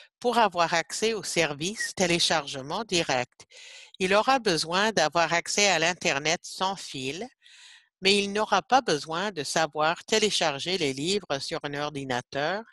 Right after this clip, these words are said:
avant de les transférer au lecteur. Les livres apparaissent automatiquement au lecteur une fois que le personnel de la ligne d'assistance téléphonique du caeb et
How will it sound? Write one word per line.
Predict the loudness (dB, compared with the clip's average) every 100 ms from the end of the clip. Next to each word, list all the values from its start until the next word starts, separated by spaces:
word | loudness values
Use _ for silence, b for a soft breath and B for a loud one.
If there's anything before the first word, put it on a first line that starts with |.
| B B B B
avant | 0 2 0 0
de | -2
les | -2 -4
transférer | -2 -2 -2 -4 -4 -2 -4
au | -4
lecteur. | -4 -4 _ -8 -6 -6 -12 _ B B B B B
Les | 2 2
livres | 4 2 2 0 0 2
apparaissent | 0 2 0 2 0 0 -8
automatiquement | -12 -8 -4 -2 -4 -6 -14 -6 -4 -2
au | -2
lecteur | -4 -4 -6 -4 -4 -8 _ b b b -14
une | -10 -10
fois | -6 2 2
que | 2 -4
le | -2
personnel | 0 -2 -2 -2 0 0 -2
de |
la | 0 0
ligne | 0 -4 -4 -4 0
d'assistance | 0 0 -4 -6 -2 -4 -4
téléphonique | -2 0 0 -4 -6 -8 -8
du | -14
caeb | -2 0 2 2 2 -2 -8 B B B B
et | 0 0